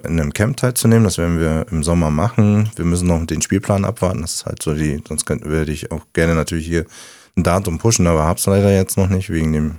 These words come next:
fehlenden Spielplan. Ähm, da werden wir eine Art Camp machen, ähm, dann können die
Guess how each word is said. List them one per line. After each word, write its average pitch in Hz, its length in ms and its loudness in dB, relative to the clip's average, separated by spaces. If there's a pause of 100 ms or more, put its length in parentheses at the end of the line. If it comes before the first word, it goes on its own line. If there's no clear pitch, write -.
fehlenden 87 420 0
Spielplan. 92 520 0 (720)
Ähm, 87 360 2
da 80 100 2
werden 87 140 4
wir 90 80 4
eine 82 100 2
Art 78 140 -2
Camp 113 260 0
machen, 98 580 2
ähm, 80 540 2
dann 78 260 -2
können 87 220 0
die 82 300 -2